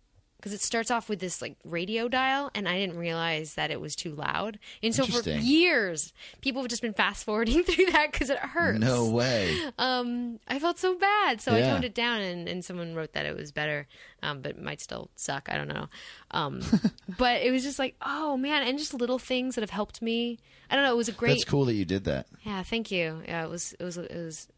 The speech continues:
Speaker 1: oh my God, it was great. Um, I have a statement and a question.
Speaker 2: Let's do it. Party.
Speaker 1: When you were asking about how my show is gonna go forward, I realized I'd forgotten that there's, this is something that's been percolating my brain, and it feels a little bit like a cop-out, but I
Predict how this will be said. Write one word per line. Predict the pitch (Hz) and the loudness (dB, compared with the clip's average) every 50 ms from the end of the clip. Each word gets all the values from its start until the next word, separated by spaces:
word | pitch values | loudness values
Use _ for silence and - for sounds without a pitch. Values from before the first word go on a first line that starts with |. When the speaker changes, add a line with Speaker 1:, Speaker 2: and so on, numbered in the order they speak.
| _ - - | _ -18 -14
Speaker 1:
oh | 160 160 156 147 | -12 -12 -10 -12
my | 143 143 | -14 -12
God, | 147 160 156 151 139 135 139 | -10 -10 -8 -8 -10 -12 -14
it | 151 - - | -18 -20 -20
was | - - | -14 -8
great. | - 160 160 147 - - - - - - - - - _ | -6 -4 -4 -4 -6 -10 -16 -20 -20 -20 -20 -20 -8 _
Um, | - 202 202 190 185 185 175 175 170 _ _ _ _ _ _ _ _ _ _ _ _ _ _ _ _ - - | -2 -2 -2 -2 -4 -6 -8 -10 -12 _ _ _ _ _ _ _ _ _ _ _ _ _ _ _ _ -2 0
I | 226 | 0
have | 226 226 | 0 0
a | |
statement | 214 - 302 285 302 320 269 | 0 -2 -2 -2 0 -2 -2
and | 233 | -4
a | 233 | -2
question. | - - 170 - - 92 - 165 - _ _ _ _ _ _ _ _ _ _ - | -2 -4 -4 -4 -6 -10 -10 -12 -16 _ _ _ _ _ _ _ _ _ _ -14
Speaker 2:
Let's | - - - | -14 -12 -8
do | - 92 82 71 | -4 -4 -2 -2
it. | 58 - - - _ _ _ _ - - - - _ _ _ _ _ | -4 -8 -14 -20 _ _ _ _ -20 -20 -20 -20 _ _ _ _ _
Party. | - - 82 82 73 60 - - _ _ _ _ _ _ _ _ _ _ _ _ - | -4 -4 -4 -4 -6 -8 -12 -18 _ _ _ _ _ _ _ _ _ _ _ _ -6
Speaker 1:
When | 226 220 | -4 -2
you | 262 294 339 | 0 2 2
were | 339 | 2
asking | - 277 262 - - 240 233 233 - | 2 2 0 0 -2 -2 -2 -2 -4
about | - 180 - 190 175 - | -6 -4 -2 -2 -2 -2
how | 170 175 180 | -2 -4 -4
my | 170 165 156 | -4 -2 -4
show | 160 - 175 | -2 -2 -2
is | 165 165 | -2 -2
gonna | - 156 151 147 | -4 -8 -8 -10
go | 151 | -10
forward, | 143 - - 135 - - | -10 -8 -8 -8 -6 -6
I | 160 | -4
realized | 175 202 208 202 196 - | -2 0 0 0 0 0
I'd | - 175 175 160 _ _ - - | -2 -6 -6 -8 _ _ -20 -14
forgotten | - - 175 180 175 147 131 170 165 | -12 -8 -6 -4 -2 -2 -4 -4 -8
that | 160 - - | -10 -8 -8
there's, | 175 170 156 - | -8 -8 -8 -8
this | - 185 - - | -6 -6 -4 -4
is | - | -2
something | - 175 165 151 156 147 | -4 -4 -4 -6 -6 -6
that's | 143 - | -6 -8
been | - 147 151 | -8 -8 -8
percolating | - - 165 - - 156 151 156 151 | -6 -8 -8 -6 -6 -6 -6 -6 -8
my | 143 139 | -8 -8
brain, | 135 - 151 147 143 139 135 135 131 - | -8 -8 -8 -8 -8 -8 -10 -12 -10 -8
and | - 151 165 | -6 -4 -4
it | 160 - 175 - | -4 -6 -6 -4
feels | - 277 302 311 269 | -2 -2 0 -2 -2
a | |
little | 285 247 | -4 -6
bit | - | -6
like | - 202 - | -6 -8 -8
a | 151 | -10
cop-out, | - - - 151 - - 160 160 - | -10 -8 -8 -8 -6 -8 -8 -10 -10
but | - - | -10 -12
I | 165 | -12